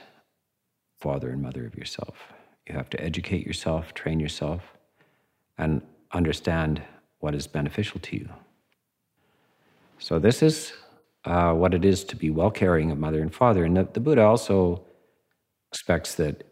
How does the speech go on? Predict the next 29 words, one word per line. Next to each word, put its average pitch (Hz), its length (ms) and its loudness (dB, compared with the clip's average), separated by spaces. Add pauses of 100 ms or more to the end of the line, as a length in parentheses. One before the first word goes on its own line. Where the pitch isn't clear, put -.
if - 380 4
your 78 260 0
parents 78 520 -2
are 69 320 -6 (1120)
materially 80 840 2 (420)
impoverished 92 720 2
and 90 140 2
you 92 120 2
have 90 440 2 (760)
some 87 360 0
means 87 520 2 (920)
of 80 160 -6
wealth, 90 500 2
then 92 260 2
you 92 100 4
should 90 320 -4 (420)
help - 340 -4
them 87 280 0
as - 220 -10
well, 78 260 -6
share 73 400 -8 (140)
with - 200 -14
them. 76 260 -12 (1300)
If 85 160 -6
they're 82 140 0
sick, - 460 -4
that - 260 -10
you 139 100 -4
should 131 340 -8